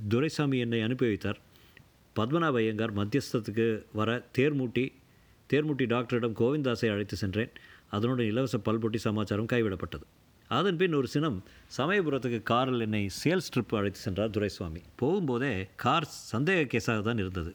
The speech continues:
குப்பென்று பெட்ரோல் வாசனை. கொள்ளிடம் பாலம் தாண்டியதும் ரெண்டு கேட்டானாக போக்குவரத்தை அடைத்து கொண்டு நின்று போயிற்று.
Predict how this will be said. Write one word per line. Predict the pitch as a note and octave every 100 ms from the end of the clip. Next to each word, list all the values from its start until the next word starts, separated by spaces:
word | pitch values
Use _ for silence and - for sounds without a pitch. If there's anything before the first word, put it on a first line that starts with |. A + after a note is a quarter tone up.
| G2+
குப்பென்று | A#2+ - G#3 D3+
பெட்ரோல் | - F#2 C#3+
வாசனை. | G#2+ E2 D#2+ D2+ - - - -
கொள்ளிடம் | A#2+ E3 C#3+
பாலம் | G#2 G#2 C3+ A#2
தாண்டியதும் | G#2+ G2+ F#2+ A2
ரெண்டு | F#2 G#2+ A2
கேட்டானாக | G#2+ G2+ G2+ F#2+ F#2+ D3+ - - - -
போக்குவரத்தை | A#2+ D3+ C#3+ A2+ G2+
அடைத்து | F#2+ G2+
கொண்டு | - G2 D#3+
நின்று | D3 C#3
போயிற்று. | G#2 C#2+ -